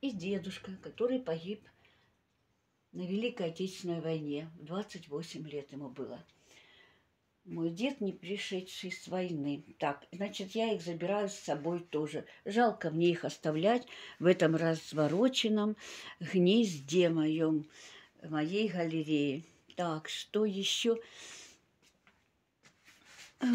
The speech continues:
лычики, может, пусть остаются. Так, э, что? Ну, вот это всё я возьму.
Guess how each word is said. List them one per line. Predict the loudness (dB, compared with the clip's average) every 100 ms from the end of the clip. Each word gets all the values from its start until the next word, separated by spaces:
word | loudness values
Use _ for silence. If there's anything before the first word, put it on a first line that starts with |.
| 10 10 8 0
лычики, | -4 0 0 0 -4 -2 -4
может, | -2 -2 -4 -6
пусть | -8 -2 -2
остаются. | -2 -4 -4 -2 0 2 2 0 0 2 2 -2 -20 -20 -20 _ _
Так, | 0 0 0 -4 -8 -4
э, | -2 0 0
что? | -2 -6 -2 0 2
Ну, |
вот | 0 0
это | -6
всё | -4 -4
я | -2 -2
возьму. | -4 -6 0 2 2